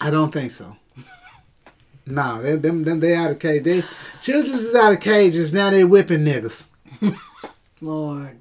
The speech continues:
Speaker 2: Jesus.
Speaker 1: Or
Speaker 2: God.
Speaker 1: people of color. You know, and some of 'em don't even speak English.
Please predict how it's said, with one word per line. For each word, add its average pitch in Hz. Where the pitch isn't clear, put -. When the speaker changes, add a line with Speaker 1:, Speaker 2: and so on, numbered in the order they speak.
Speaker 2:
Jesus. 135
Speaker 1:
Or 175
Speaker 2:
God. 151
Speaker 1:
people 180
of 160
color. 139
You 170
know, 175
and 180
some 247
of 233
'em 196
don't 202
even 208
speak 233
English. 143